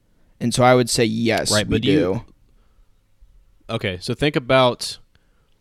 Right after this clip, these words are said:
Speaker 2: the Old Testament, right? So before
Speaker 1: Mm-hmm.
Speaker 2: Jesus came, do you think any,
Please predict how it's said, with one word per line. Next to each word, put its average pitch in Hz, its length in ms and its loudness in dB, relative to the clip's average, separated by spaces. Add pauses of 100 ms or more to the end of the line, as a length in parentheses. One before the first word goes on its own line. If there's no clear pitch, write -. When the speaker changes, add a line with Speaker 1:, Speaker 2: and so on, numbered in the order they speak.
(240)
Speaker 2:
the 113 180 -4
Old 120 220 0
Testament, 98 440 -2 (160)
right? 95 280 -4 (240)
So 101 180 -4
before 120 320 2
Speaker 1:
Mm-hmm. 113 60 -2
Speaker 2:
Jesus 104 280 -4
came, 90 320 -4
do 98 80 -6
you 113 80 -4
think 123 240 -4
any, 113 300 -4